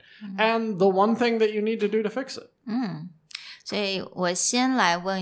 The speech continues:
Speaker 1: 一下Nick好了。那Nick他专门去coach非常多的一些startup teams或者是公司的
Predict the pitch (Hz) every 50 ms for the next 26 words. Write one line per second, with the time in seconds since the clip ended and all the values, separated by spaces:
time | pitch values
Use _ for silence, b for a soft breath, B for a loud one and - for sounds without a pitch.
0 | 180 175 175 - - - 180 165 160 160 160 165 170 165 160 165 - - - -
1 | - - - - 180 185 185 202 226 233 214 214 190 180 175 170 175 - - 170
2 | 165 170 165 151 147 151 - - 180 160 - - - 170 147 - - - - 180
3 | 175 175 - 175 151 151 156 - 156 151 151 151 151 147 151 - - - 151 147
4 | 151 - - - 175 170 165 170 156 160 - - - - 196 175 165 156 151 143
5 | 143 143 147 - - 160 151 - 143 147 - - - 160 160 - 160 156 165 160
6 | - - 160 147 151 147 143 147